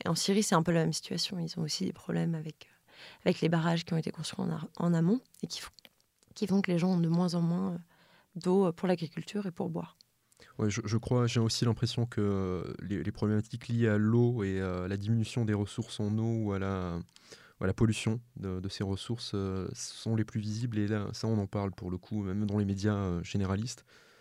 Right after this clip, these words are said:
Speaker 2: Euh, alors, à Kurdistan In, on a aussi un, une rubrique, euh, sur l'environnement. Et c'est plutôt des, euh, des initiatives,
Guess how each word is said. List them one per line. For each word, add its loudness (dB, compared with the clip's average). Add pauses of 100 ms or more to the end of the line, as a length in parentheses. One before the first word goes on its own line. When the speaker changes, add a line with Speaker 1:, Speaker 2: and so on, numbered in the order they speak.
(260)
Speaker 2:
Euh, -2
alors, 2
à 2
Kurdistan -2
In, 2
on 0
a 2
aussi -2
un, -2 (600)
une -6
rubrique, 4 (200)
euh, -2 (180)
sur 2
l'environnement. 4 (460)
Et 2
c'est 2
plutôt 2
des, 6
euh, 4
des 2
initiatives, 2